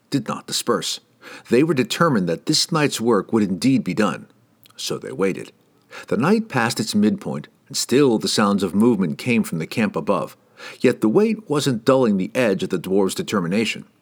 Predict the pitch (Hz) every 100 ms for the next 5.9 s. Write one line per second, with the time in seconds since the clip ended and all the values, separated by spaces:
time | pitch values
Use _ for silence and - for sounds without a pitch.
0 | _ _ _ _ - 107 185 220 - -
1 | - _ _ _ - 113 107 156 139 98
2 | 107 - 160 156 92 95 90 85 - 151
3 | 143 - - - _ - - - 185 156
4 | 90 80 76 69 - - 156 104 87 -
5 | 69 107 120 101 80 85 98 78